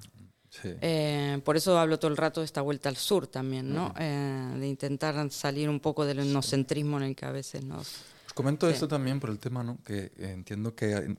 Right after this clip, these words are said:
Speaker 1: en estas culturas ori-, originarias, por ejemplo, hay una fusión con, con lo que, la naturaleza, con la, con las especies,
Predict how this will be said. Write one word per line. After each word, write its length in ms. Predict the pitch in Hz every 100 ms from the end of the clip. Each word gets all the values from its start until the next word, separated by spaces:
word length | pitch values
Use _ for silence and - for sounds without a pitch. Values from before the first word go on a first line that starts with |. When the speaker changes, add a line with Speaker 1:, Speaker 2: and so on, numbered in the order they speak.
| -
Speaker 1:
en 80 | 107
estas 200 | 107 135
culturas 340 | - 107 123 113
ori-, 180 | 104 - 107
originarias, 520 | 98 - 107 117 113
por 140 | 104
ejemplo, 360 | 101 - 110 117
hay 60 |
una 80 | 123
fusión 400 | - 117 - 127
con, 380 | 127 123 107 95 - - -
con 140 | 98
lo 100 | 98
que, 100 | 95
la 120 | 95
naturaleza, 560 | 95 - 98 123 135 104
con 160 | 101 95
la, 140 | 92 -
con 160 | - 90
las 220 | 87 95
especies, 720 | 98 - 127 - 104 113 -